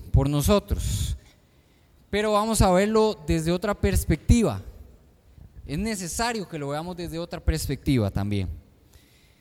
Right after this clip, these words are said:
Así que vamos a leer. ¿Lo tienen? ¿Lo tienen? Amén. Ok, leamos. Versículo uno en adelante.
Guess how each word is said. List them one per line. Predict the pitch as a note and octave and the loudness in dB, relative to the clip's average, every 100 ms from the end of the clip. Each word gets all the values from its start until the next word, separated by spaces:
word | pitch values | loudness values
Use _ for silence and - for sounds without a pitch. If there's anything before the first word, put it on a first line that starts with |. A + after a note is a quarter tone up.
| _ _ _ _ _ _ _ _ - | _ _ _ _ _ _ _ _ -10
Así | A2 E3 | -4 -4
que | G#3+ | 0
vamos | G#3 G#3+ G3 | 0 0 2
a | F3+ | 2
leer. | F3+ F#3+ C3+ A2+ | 2 0 -2 -4
¿Lo | A#2 B2 | -6 0
tienen? | G#3+ B3+ B3+ - - - - - _ - - - - - - - _ _ _ _ _ _ | 2 2 -2 -8 -20 -20 -20 -20 _ -20 -20 -20 -18 -18 -18 -20 _ _ _ _ _ _
¿Lo | A#2 | -6
tienen? | A#2+ G3+ B3 A#3 - - - - - - - - - - - - | 0 0 0 -6 -12 -20 -20 -20 -20 -20 -18 -18 -18 -16 -16 -8
Amén. | F#2+ D3 A#3+ A3+ - - - - _ - - - - _ _ | 2 6 6 4 -6 -20 -20 -20 _ -20 -20 -20 -20 _ _
Ok, | - A#2+ | -2 2
leamos. | F3+ F#3+ G#3 B2 E2+ - - - - - - - - - | 6 8 8 8 4 2 4 4 4 2 -2 -10 -16 -10
Versículo | A#2+ D3+ D#3 A3+ - A3+ G3+ | 2 6 8 8 10 12 12
uno | A3+ A#3+ A#3 | 12 12 10
en | G#3+ | 8
adelante. | G#3 G#3+ E3 - G2 | 8 8 8 6 4